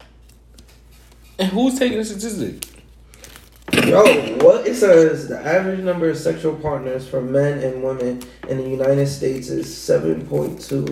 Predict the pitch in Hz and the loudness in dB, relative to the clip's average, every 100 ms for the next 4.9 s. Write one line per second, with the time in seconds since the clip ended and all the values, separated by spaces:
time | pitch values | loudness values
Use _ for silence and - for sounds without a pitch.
0 | 69 - - 80 - 82 - - - - | -8 -10 -6 -6 -6 -10 -10 -12 -20 -20
1 | - - - _ _ _ _ _ _ - | -20 -20 -20 _ _ _ _ _ _ -6
2 | - - - - 123 104 95 95 - - | -6 -10 -20 -6 -2 -2 -4 -14 -18 -20
3 | - - - - _ _ _ _ - - | -20 -20 -20 -20 _ _ _ _ -20 -20
4 | - _ - - 117 135 127 113 | -20 _ -20 -8 -2 2 4 2